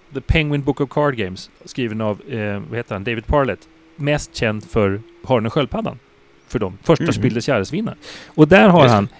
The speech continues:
Speaker 1: nu kommer det kanske re-, välta allting, inser jag, men <laughs> här har han en regel för hur man ska bete sig i spel, framförallt kortspel.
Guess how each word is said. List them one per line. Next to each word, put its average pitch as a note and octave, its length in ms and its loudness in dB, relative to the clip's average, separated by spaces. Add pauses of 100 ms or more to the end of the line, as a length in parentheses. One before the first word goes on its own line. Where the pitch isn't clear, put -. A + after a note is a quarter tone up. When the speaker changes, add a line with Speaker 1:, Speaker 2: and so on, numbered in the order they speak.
(280)
Speaker 1:
nu F3 280 2
kommer C#3 240 0
det A2 40 2
kanske G#2 280 -4
re-, B2+ 140 0
välta C3 360 0
allting, G#2 240 0
inser G2 160 -2
jag, G2 60 0
men A2+ 140 2
<laughs> - 200 -6
här G3 160 10
har G#3 220 8
han F#3+ 160 10
en G3+ 140 10
regel F3+ 420 4
för C#3 180 4
hur C#3+ 120 6
man C3 140 0
ska - 140 -4
bete C#3+ 380 2
sig D#3+ 200 -2
i - 40 4
spel, D#3+ 480 -2
framförallt C3+ 300 -2
kortspel. D3 640 -2